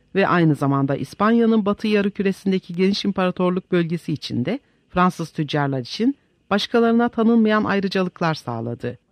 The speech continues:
Louis bütün bunlar ve çeşitli biçimlerdeki başka kışkırtmalarıyla İngilizleri ve Hollandalıları onun hırslarına set çekebilmek amacıyla bin yedi yüz birde Avusturya yanında yeni bir ortaklık mücadelesine girecek kadar telaşlandırdı.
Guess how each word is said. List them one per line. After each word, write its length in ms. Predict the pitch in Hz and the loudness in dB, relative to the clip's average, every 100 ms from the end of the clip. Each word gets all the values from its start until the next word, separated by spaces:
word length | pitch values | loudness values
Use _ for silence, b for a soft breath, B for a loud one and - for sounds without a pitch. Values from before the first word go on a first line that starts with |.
| _ _ | _ _
Louis 360 | 190 156 214 226 | 4 4 4 2
bütün 300 | 226 277 262 | 2 4 6
bunlar 380 | 262 240 220 208 | 6 4 4 2
ve 100 | 208 | 0
çeşitli 480 | - 165 175 247 | 0 -4 -2 -2
biçimlerdeki 720 | 254 - 226 208 202 202 202 | -2 0 2 2 2 -2 -2
başka 300 | 170 165 - | -2 -2 -2
kışkırtmalarıyla 920 | 240 240 - 226 214 208 196 196 190 208 | -2 -2 -2 -2 0 0 0 0 0 0
İngilizleri 680 | 190 175 170 165 156 156 151 | 0 0 0 -2 0 0 2
ve 100 | 147 | 0
Hollandalıları 840 | 147 151 151 139 131 127 123 175 | 2 2 2 2 0 -2 0 -2
onun 320 | - 190 226 | 2 4 4
hırslarına 500 | 214 - 220 214 214 | 2 0 0 2 2
set 220 | - 208 | 0 -6
çekebilmek 580 | - 202 202 190 196 196 | -4 -4 -2 0 0 0
amacıyla 600 | 127 123 - 117 113 180 285 b b - | -2 -2 -4 -6 -2 -2 -4 b b 0
bin 100 | 180 | 4
yedi 220 | 180 156 | 4 2
yüz 200 | 160 139 | -2 0
birde 280 | 147 127 131 | -2 0 0
Avusturya 540 | 117 143 - 233 247 | 0 -4 -4 0 2
yanında 400 | 240 220 214 214 | 2 2 2 2
yeni 300 | 214 202 214 | 0 2 2
bir 100 | 214 | 0
ortaklık 580 | 196 190 - 196 208 208 | 0 -2 -2 -4 -4 0
mücadelesine 640 | 202 196 190 190 185 - 185 | 0 2 0 -2 -2 -2 -4
girecek 440 | 175 175 208 208 | -2 -2 -2 -6
kadar 240 | 202 190 | -4 -4
telaşlandırdı. 1000 | 190 151 123 117 127 120 120 117 107 113 | -2 -2 -2 -4 -4 -4 -4 -4 -6 -8